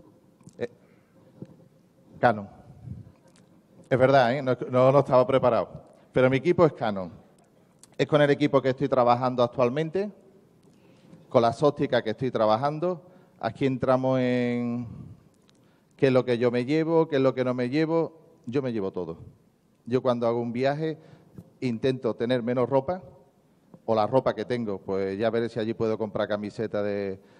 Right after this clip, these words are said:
de alguna promoción, de algo de publicidad, lo que sea, pero yo intento llevar en el equipo. Es igual que cuando un fotógrafo de boda va a hacer una boda y se pregunta, "¿Qué me llevo?".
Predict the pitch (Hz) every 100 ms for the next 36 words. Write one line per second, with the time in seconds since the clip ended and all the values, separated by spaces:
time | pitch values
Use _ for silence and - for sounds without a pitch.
0 | _ 113 113 107 110 107 104 104 - 139
1 | 160 156 123 117 110 107 107 127 123 151
2 | 156 139 113 107 147 156 156 - - _
3 | - 127 123 - 117 139 165 156 139 139
4 | 123 120 113 110 107 104 98 87 82 -
5 | - _ _ 123 127 143 156 156 170 170
6 | - _ _ _ _ _ 123 117 113 -
7 | - 113 110 120 135 139 139 135 143 139
8 | 135 135 131 139 135 143 151 170 - 104
9 | 113 117 - 131 139 139 165 175 175 -
10 | _ _ - 120 139 - 120 139 147 151
11 | - 156 147 143 208 151 85